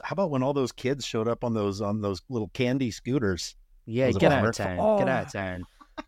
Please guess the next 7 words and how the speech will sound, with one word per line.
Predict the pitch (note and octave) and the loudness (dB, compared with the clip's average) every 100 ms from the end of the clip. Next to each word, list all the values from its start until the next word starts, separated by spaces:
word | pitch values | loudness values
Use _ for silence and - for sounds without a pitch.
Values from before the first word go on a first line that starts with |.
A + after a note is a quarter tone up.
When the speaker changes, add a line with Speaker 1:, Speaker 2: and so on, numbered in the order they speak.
| - D#4 - - | -12 -14 -14 -12
Speaker 2:
Saw | - G#3+ G#3+ | 0 4 4
a | |
fan | - G3 G#3 | 4 2 2
theory | - E3 C3+ | 0 0 0
about | G#2 G2 | 0 -4
that. | F2+ G#2+ - - | -4 -6 -6 -6
Um, | B2 B2+ B2+ | -4 -2 -4